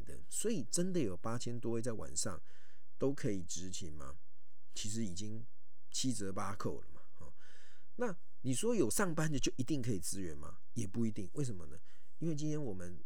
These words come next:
所有的派出所需不需要有轮班的人员？否则，诶，万一你没有去参加跨年晚会，有需要跑派出所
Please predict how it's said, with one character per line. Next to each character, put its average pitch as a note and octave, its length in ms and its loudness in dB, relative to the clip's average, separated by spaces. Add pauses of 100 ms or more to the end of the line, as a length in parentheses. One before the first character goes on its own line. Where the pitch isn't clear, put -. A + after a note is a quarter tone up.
所 - 200 0
有 C#3 60 2
的 G#2+ 100 0
派 A#2 160 0
出 A#2 160 0
所 G2 140 0
需 A2 160 0
不 G#2 80 0
需 G2+ 120 0
要 G2 120 0
有 E2 100 0
轮 D#2+ 200 -2
班 E2+ 200 0
的 E2 80 0
人 C2+ 240 -2
员？ - 160 -2 (420)
否 A#2 200 2
则， A#2 300 2
诶， C3 140 0 (580)
万 D3+ 200 2
一 C#3 240 2 (420)
你 G2+ 180 0
没 A2+ 120 0
有 A#2+ 100 2
去 A2+ 120 0
参 A2+ 120 0
加 A2 80 2
跨 G#2+ 160 0
年 F#2+ 60 0
晚 D2+ 140 0
会， E2+ 240 0
有 - 140 0
需 - 200 0
要 A2+ 180 2 (260)
跑 F2+ 160 0
派 A2+ 120 0
出 G#2 200 0
所 D#2+ 260 -2